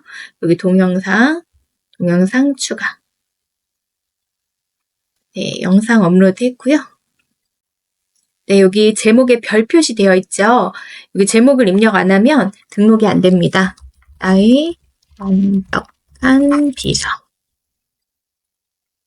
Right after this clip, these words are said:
네, 업로드 되는데 좀 시간이 걸리죠? 여기서 대표 이미지 할 거,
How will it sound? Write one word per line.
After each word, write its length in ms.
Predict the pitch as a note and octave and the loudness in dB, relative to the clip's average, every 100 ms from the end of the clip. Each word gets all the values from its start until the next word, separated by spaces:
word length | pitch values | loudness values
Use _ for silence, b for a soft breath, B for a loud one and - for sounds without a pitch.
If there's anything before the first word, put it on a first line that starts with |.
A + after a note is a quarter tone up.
| _ _ _ _ _ _ _ _ _ _ - | _ _ _ _ _ _ _ _ _ _ -14
네, 180 | G3+ G3 | -10 -2
업로드 440 | G3 G3+ A3+ A3 | 2 4 2 0
되는데 280 | G#3+ F#3 G3+ | 0 -2 -2
좀 180 | G3+ G#3 | -4 -6
시간이 360 | B3+ B3+ B3+ | -2 0 0
걸리죠? 540 | A3 F#3+ G3 A3 C4 C4 _ F#3 | 2 0 0 0 -2 -4 _ -2
여기서 280 | F#3+ G3 | -2 -2
대표 280 | F#3+ G#3+ A3+ | -2 -4 0
이미지 360 | G#3+ G3 G3 A3 | 2 2 2 0
할 140 | A3 | -2
거, 300 | A3 G3+ A#3+ | 0 0 0